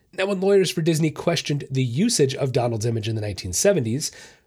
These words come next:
the school relied on a picture of Harris and Walt both shaking hands, wearing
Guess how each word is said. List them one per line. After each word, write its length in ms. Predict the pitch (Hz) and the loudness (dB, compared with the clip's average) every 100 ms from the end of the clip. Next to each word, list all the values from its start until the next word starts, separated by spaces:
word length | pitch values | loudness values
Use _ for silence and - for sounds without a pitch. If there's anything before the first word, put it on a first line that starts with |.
| _ - | _ -4
the 80 | 202 | -2
school 260 | - 240 | 0 2
relied 340 | 233 190 175 175 | 2 4 2 2
on 140 | 160 | 2
a 80 | 156 | 0
picture 480 | 143 - 196 - 196 | 0 0 0 0 -2
of 180 | 185 - | -2 -4
Harris 500 | - 151 170 - - - | -2 0 0 -2 -6 -2
and 280 | 143 220 185 | 0 0 0
Walt 260 | 123 120 | 0 -2
both 400 | 131 120 135 214 | -6 -2 2 4
shaking 440 | - - 220 240 214 | 2 2 2 2 2
hands, 360 | 135 113 117 - - _ | 4 2 -2 -6 -16 _
wearing 360 | 131 131 123 | 0 2 0